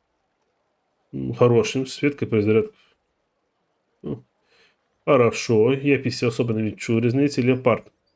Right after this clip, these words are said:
К Д увеличив, зато збільшив альфу по двісті п'ятдесят, така альфа.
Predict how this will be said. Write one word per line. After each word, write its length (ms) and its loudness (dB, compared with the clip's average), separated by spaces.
К 120 2
Д 260 2
увеличив, 520 2
зато 240 0
збільшив 480 -2
альфу 400 -6
по 100 -4
двісті 280 -6
п'ятдесят, 440 -2
така 200 -6
альфа. 560 0